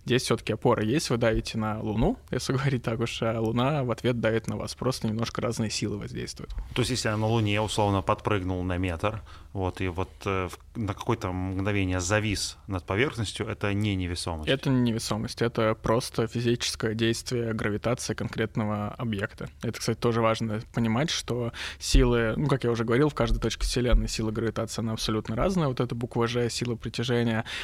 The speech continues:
Speaker 1: и от этого зависит в том числе функционирование разных аппаратов на планетах. В этом как бы кроется вся сложность космонавтики, почему на Луну сложно слетать, потому что там все по-другому. Как бы мы все это знаем,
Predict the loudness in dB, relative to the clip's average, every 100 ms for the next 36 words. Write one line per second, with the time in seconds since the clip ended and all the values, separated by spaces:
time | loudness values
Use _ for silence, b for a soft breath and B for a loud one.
0 | B 0 2 4 2 4 4 4 2 0
1 | 0 0 0 0 0 -2 -2 -4 0 0
2 | 0 0 2 2 0 -6 -4 -2 -2 -4
3 | -6 -6 -4 -2 -2 -2 -4 0 2 2
4 | 0 0 0 0 4 4 4 0 0 2
5 | 0 2 0 0 -8 -6 -2 -2 -2 -8
6 | -12 -10 -2 0 0 0 0 0 0 -2
7 | -4 -4 -4 -4 -4 -6 -8 -6 -4 -2
8 | -2 -2 -2 0 -2 -2 -6 -10 B B
9 | B B -2 2 4 4 4 4 4 2
10 | -2 2 4 2